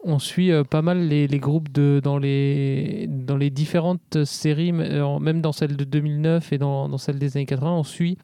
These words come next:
euh, le héros qui, qui disent, bah, qui sont en train de dire non, mais ils sont pas là pour, euh, pour nous. Ils ont des informations et ils essayent de, d'un peu de saboter, euh, tout ça, euh.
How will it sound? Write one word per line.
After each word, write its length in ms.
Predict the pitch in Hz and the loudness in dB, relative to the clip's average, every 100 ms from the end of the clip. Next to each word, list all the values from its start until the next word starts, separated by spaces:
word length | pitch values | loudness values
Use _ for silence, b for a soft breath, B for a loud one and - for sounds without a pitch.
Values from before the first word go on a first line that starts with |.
| 151 | -2
euh, 460 | 143 139 143 147 | 2 2 2 2
le 200 | 147 143 143 | 2 4 4
héros 260 | 143 170 | 4 2
qui, 480 | 165 151 151 156 147 | 0 -2 0 0 -2
qui 160 | - 139 | -4 -2
disent, 260 | 151 143 | -2 0
bah, 360 | 139 143 143 147 143 _ _ | 0 0 0 -2 -4 _ _
qui 120 | - 135 | -12 -8
sont 200 | - 165 | -4 -2
en 360 | 156 156 147 | -2 -2 -4
train 180 | - 151 | 0 -2
de 60 | 143 | 0
dire 260 | 156 147 | 0 0
non, 240 | 160 208 196 | 0 0 0
mais 120 | 147 | -2
ils 80 | 135 | -2
sont 160 | 147 | -2
pas 180 | 135 156 | 0 2
là 120 | 160 | 0
pour, 280 | - 156 147 | 0 0 2
euh, 140 | 147 | 2
pour 320 | 135 139 139 143 | 0 -2 -2 0
nous. 500 | 139 139 139 139 156 | 0 0 -2 -4 -4
Ils 180 | 147 139 | -2 0
ont 80 | 175 | 2
des 220 | 170 160 | 2 0
informations 600 | 160 156 160 156 190 190 | 0 2 2 2 2 2
et 60 | 156 | 2
ils 140 | 143 | 2
essayent 340 | 143 170 170 | 0 2 2
de, 220 | 147 151 151 - | 2 0 0 -2
d'un 120 | 147 | 0
peu 120 | 160 | 0
de 80 | 151 | 0
saboter, 540 | - 147 151 - 175 170 | 2 4 4 4 4 4
euh, 120 | 147 | 2
tout 160 | 156 | 0
ça, 200 | 151 165 | 0 0
euh. 460 | 156 143 139 139 | 2 0 0 -2